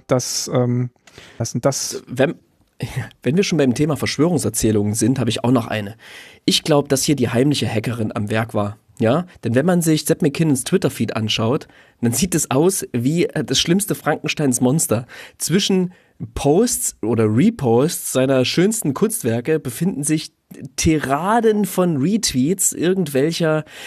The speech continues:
Speaker 2: ähm, Seiten, die Videos und Artikel posten, eben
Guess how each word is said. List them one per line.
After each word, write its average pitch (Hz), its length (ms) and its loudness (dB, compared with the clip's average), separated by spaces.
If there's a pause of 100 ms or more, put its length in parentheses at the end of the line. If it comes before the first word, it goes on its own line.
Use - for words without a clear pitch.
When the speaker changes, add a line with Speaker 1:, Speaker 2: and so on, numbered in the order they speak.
(220)
Speaker 2:
ähm, 139 460 2
Seiten, 151 640 0
die 139 240 -4
Videos 151 600 2
und 123 280 0
Artikel 143 520 2
posten, 123 640 0
eben 120 560 0